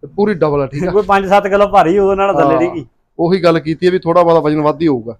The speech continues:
Speaker 2: ਹਾਂ।
Speaker 1: ਆਹ ਫੇਸ ਕੁਆਲਿਟੀ ਤੋਂ ਜੀ, ਠੀਕ ਆ ਜੀ, ਮੂੰਹ
Speaker 2: ਸੰਧੂ
Speaker 1: ਮੱਥੇ
Speaker 2: ਸਾਹਿਬ,
Speaker 1: ਤੋਂ
Speaker 2: ਜਿਹੜਾ
Speaker 1: ਤੁਸੀਂ
Speaker 2: ਆਪਾਂ ਇਹਦਾ ਕਰਮ ਵਾਲੀ ਦਾ ਮੁੱਲ ਕਰ ਦੇਣਾ, ਕੋਈ ਦੁੱਧ ਨਾ ਹੋਵੇ ਥੱਲੇ, ਕੁਛ ਨਾ ਹੋਵੇ, ਤੇ ਉਸ ਤਰ੍ਹਾਂ ਹੀ ਇਹ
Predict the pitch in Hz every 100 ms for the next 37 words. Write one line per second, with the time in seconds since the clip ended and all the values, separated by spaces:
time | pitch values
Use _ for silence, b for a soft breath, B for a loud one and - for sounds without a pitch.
0 | - 143 131 123 _ _ _ 165 175 151
1 | 147 - 143 139 143 143 143 135 147 147
2 | 131 _ 131 156 147 165 156 160 170 165
3 | 170 165 170 170 170 165 160 160 156 156
4 | 160 156 147 147 151 156 175 170 - 160
5 | 160 156 156 175 175 147 151 160 160 151
6 | 175 160 160 165 160 160 160 147 139